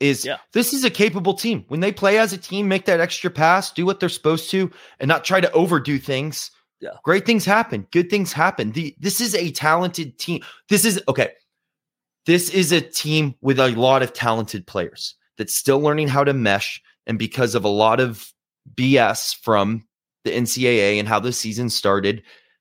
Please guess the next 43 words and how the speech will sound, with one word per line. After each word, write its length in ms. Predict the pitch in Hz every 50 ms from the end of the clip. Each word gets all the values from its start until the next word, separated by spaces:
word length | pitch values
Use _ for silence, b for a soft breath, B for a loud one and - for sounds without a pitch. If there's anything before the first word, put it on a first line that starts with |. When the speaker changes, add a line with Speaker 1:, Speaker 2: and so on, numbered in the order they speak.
| _ _ _ _ _ _ -
Speaker 1:
they're 100 | 127 123
trying 380 | - - 135 135 135 131 127
to 60 | 127
mesh 540 | 120 117 113 113 110 107 - - - - - _ _ _ _ _ _ _ _ _
against 600 | 113 107 - - 113 104 104 98 - - - _
very 300 | 110 113 113 107 107 104
hard 260 | 95 101 107 101 -
teams 440 | - - 107 101 98 95 90 - -
where 240 | 95 98 92 90 90
it's 160 | 90 - -
hard 200 | 104 104 98 90
to 60 | 98
figure 300 | 90 - 104 90 92 95
that 240 | 90 92 85 - -
stuff 300 | - - 95 87 - -
out. 200 | 85 80 - - _ _ _ _ _ _ _
So 540 | - - - - 131 123 113 113 107 98 b b b b b _ _ -
we're 60 | 113 113
just, 380 | - 131 117 - - - - _ _ _
you 100 | - 120
know, 300 | 113 117 123 139 135 - _
that 180 | 127 123 - -
spark. 460 | - - - 190 165 131 - - -
Now, 220 | 113 127 127 127
we're, 160 | 123 123 127 - _ -
we're 80 | 123
not 160 | 127 135 120 -
saying 280 | - 143 139 131 123
the 60 | 117
spark 420 | 117 - - - 135 131 123 - - _ _ _
will 160 | 120 120 120 120
ever 160 | 110 107 101
come, 440 | - - 143 143 123 107 87 90 - _ _ _ _ _ _ _ _ _ _
but 140 | 139 135 -
they 120 | 151 151 -
are 200 | 156 165 147 131
capable 520 | - - 135 131 101 104 90 - 104 101
of 140 | 95 90 85
it. 140 | 87 - - _ -
And, 220 | 120 120 113 117 - _
you 220 | - 135 127 117
know, 200 | 113 117 117 120
Speaker 2:
Yeah. 160 | 120 196 -